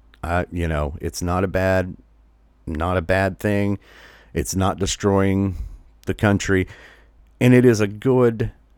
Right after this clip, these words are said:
sub-, supplement to coal and oil and gas, so you can use less of that, a little bit of wind, bring the price down to people, which is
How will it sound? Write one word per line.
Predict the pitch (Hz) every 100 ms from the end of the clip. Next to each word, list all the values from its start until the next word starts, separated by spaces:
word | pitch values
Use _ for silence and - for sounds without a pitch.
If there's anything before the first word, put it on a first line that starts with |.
| _ _ _ _ _
sub-, | - - 127 117 - - -
supplement | - 175 170 95 73 - - - - - _ _
to | - 113 92 87 95 - _ _ _ _ _ _ _ _ _ _ _ _ _
coal | - 104 101 98 98 95 - _ _ _ -
and | -
oil | 95 95 95 92 90
and | 85 82
gas, | 92 90 90 - - - - _ _
so | - - 98
you | 95 95
can | - 90
use | 92 92 87 82
less | 101 101 -
of | 92
that, | 87 90 92 - - _ _ _
a | -
little | 87 110
bit | 92 98
of |
wind, | 92 98 95 92 87 - _ - _ _ -
bring | 110 110
the | 95
price | - 101 101
down | - 98 101
to |
people, | 95 101 98
which | 95 82
is | 80